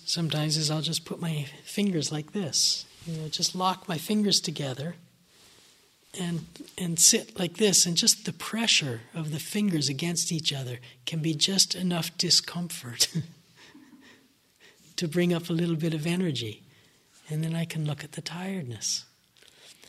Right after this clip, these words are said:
And sometimes it's, it's, it's amazing how just taking interest in the tiredness and giving attention to the tiredness, the tiredness starts to go. Just that interest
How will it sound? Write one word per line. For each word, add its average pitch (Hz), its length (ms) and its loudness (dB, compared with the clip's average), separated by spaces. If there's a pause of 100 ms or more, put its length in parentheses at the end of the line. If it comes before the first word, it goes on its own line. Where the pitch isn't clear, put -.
(160)
And 165 160 4
sometimes 233 600 8 (220)
it's, 185 220 2
it's, 185 280 4
it's 185 260 2
amazing 202 540 8
how 170 200 2
just 208 340 4 (220)
taking 202 400 2
interest 208 480 4
in 170 80 4
the 165 80 4
tiredness 180 680 2
and 156 140 0
giving 170 300 2
attention 175 440 -2
to 170 80 -4
the 160 140 0
tiredness, 170 720 0 (480)
the 151 120 -4
tiredness 170 520 -2
starts 165 360 -2
to 151 100 -8
go. 165 420 -6 (960)
Just - 280 2
that 175 260 0
interest 214 600 4